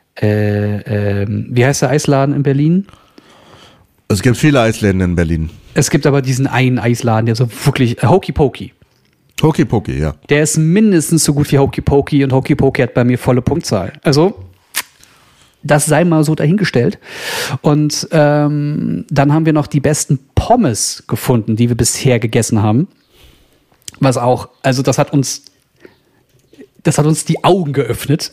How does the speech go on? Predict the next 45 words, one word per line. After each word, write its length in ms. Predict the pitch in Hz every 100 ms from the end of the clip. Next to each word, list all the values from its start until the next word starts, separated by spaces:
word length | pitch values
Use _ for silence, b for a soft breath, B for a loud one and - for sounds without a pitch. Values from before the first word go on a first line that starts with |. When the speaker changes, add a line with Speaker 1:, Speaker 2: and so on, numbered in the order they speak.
| 113
Speaker 1:
wie 200 | 127 143
geil 200 | 131 139
Pommes 280 | 165 170 -
schmecken 260 | 127 123
können. 260 | 117 127 170 _ B B B B B 117
Also, 460 | 143 107 139 139
ähm, 260 | 151 131 135 - -
<clears throat> 140 | -
müssen 200 | 151 139
wir 40 | 139
da 120 | 123
auch 40 |
noch 140 | 135 127
versuchen, 280 | 127 123
ob 120 | 123 127
man 100 | 120
die, 160 | 117 - 113 120
weil 100 | 117
das 120 | 113
sind 180 | - 160
wohl 100 | 123
gefrorene, 580 | 117 - 135 127 113 113
ob 100 | -
man 120 | 120 110
die 60 |
irgendwo 200 | 123 120
noch 60 | 117
nachkaufen 500 | 110 127 - 117 107
kann. 260 | 123 127 B B B B B -
Und, 420 | 131 123 123 - -
ähm, 580 | 120 120 120 120 120
dann 140 | - 123
haben 80 | 135
wir 80 |
noch 100 | 131
so 220 | 120 131 123
zwei, 340 | - - 131
drei 140 | 127
kleinere 500 | - 127 127 127 120
Läden 320 | 110 160 196 175
gefunden. 640 | 156 - 147 139 139 139
Wir 160 | 127 113
haben 240 | 120 113 113
eine, 540 | 113 110 110 110 113
ähm, 480 | 113 107 110 107 113